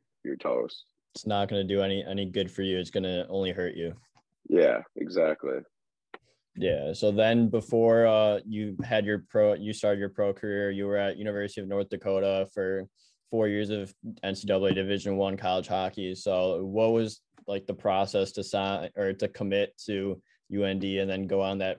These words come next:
Speaker 2: four-year, four-year ride with U N D?
Speaker 1: <laughs> Yeah, it was, it was really cool. And, like,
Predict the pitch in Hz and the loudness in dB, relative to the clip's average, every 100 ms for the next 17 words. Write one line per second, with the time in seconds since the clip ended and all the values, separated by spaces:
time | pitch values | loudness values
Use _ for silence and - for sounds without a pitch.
0 | _ 101 98 92 98 95 92 - _ _ | _ -4 -2 -2 -2 -2 -4 -12 _ _
1 | _ 113 104 104 95 87 92 90 80 82 | _ -2 0 0 0 0 0 -2 -6 -8
2 | 82 80 82 90 - _ _ _ 127 117 | -6 -4 -6 -6 -16 _ _ _ 0 0
3 | - _ _ _ _ _ - - _ 127 | -2 _ _ _ _ _ -14 -14 _ 6
4 | 120 104 131 139 127 - - - _ 131 | 8 8 6 4 2 -6 -16 -18 _ 2
5 | 139 117 139 143 - 123 120 117 92 92 | 4 4 4 4 2 0 2 2 0 -6
6 | 90 | -8